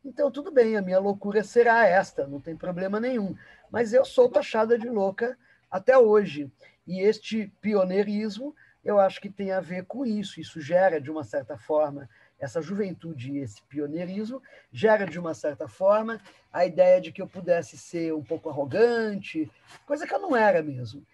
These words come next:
é, ou assim, muito pretensiosa, do que eu já ouvi muito essa palavra, "Ai, calma, não é bem assim, você está sendo muito pretensiosa, você é muito jovem ainda."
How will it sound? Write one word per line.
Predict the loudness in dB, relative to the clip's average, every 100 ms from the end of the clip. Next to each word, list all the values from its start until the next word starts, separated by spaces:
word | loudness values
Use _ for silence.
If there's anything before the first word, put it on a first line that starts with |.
| _ _ 0
é, | 4 6 6 2 0
ou | 0 2
assim, | 2 -2 -10 -8
muito | -8 -10
pretensiosa, | -8 -8 -8 -10 -4 2 2 2 -2 -6
do | -8 -10
que | -8
eu | -8 -4
já | -2
ouvi | -2 -4
muito | -4 -2 -2 -2 -4 -8 -10 -20 _
essa | -6 -4 0
palavra, | 2 4 2 0 -2 -6 -10 _
"Ai, | -4 -4 0
calma, | 2 4 4 0
não | -2 -2
é | -2
bem | -2 -2
assim, | -6 -6 -6 -6
você | -6 -10 -10
está | -12 -10
sendo | -10 -10 -10
muito | -10 -12 -6
pretensiosa, | -6 -6 -10 -2 2 2 0 -4
você | -6 -2
é | -2
muito | -2 -10
jovem | 2 4 4 2 -6
ainda." | -6 -4 0 0 0